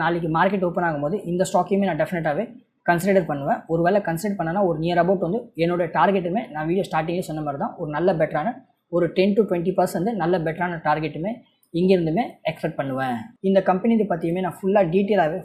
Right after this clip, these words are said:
ஃபைனான்சஸ் எல்லாத்தையுமே அனலைஸ் பண்ணியிருக்கேன். என்னுடைய ஓல்டு வீடியோஸ்ல நீங்க பார்க்கலாம். ஏன்னா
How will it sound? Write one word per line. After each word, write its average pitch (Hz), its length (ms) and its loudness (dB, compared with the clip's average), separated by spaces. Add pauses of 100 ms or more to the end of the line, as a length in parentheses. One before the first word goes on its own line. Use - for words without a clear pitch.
ஃபைனான்சஸ் 196 580 0
எல்லாத்தையுமே 175 480 2 (220)
அனலைஸ் 190 280 2
பண்ணியிருக்கேன். 151 440 -4
என்னுடைய 165 240 0 (100)
ஓல்டு 202 240 6
வீடியோஸ்ல 202 320 2
நீங்க 160 200 -2
பார்க்கலாம். 160 360 0 (360)
ஏன்னா 185 140 4